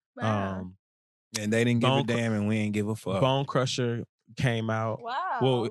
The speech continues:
Speaker 2: Bone Crusher was act-,
Speaker 1: <laughs>
Speaker 2: actually wheeled out. And then, yeah, he was, um, in a, st-, like a, well, I wanted to say straight jacket, but he
Speaker 3: They
Speaker 2: was just
Speaker 3: looked
Speaker 2: in a
Speaker 3: like pallbearers. There was so many people wheeling him out on the thing.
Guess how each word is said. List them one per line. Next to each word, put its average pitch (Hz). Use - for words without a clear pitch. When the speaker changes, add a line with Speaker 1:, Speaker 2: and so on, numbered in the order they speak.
Speaker 2:
Bone 143
Crusher 147
was 127
act-, 113
Speaker 1:
<laughs> -
Speaker 2:
actually 117
wheeled 98
out. 85
And 110
then, 101
yeah, 113
he 131
was, 120
um, 104
in 110
a, 104
st-, -
like 101
a, 95
well, 104
I 143
wanted 185
to -
say 170
straight 156
jacket, 156
but 143
he 117
Speaker 3:
They -
Speaker 2:
was 127
just 127
Speaker 3:
looked -
Speaker 2:
in 127
a 117
Speaker 3:
like 104
pallbearers. 110
There 101
was 98
so 107
many 104
people 98
wheeling 101
him 101
out 101
on 98
the 95
thing. 98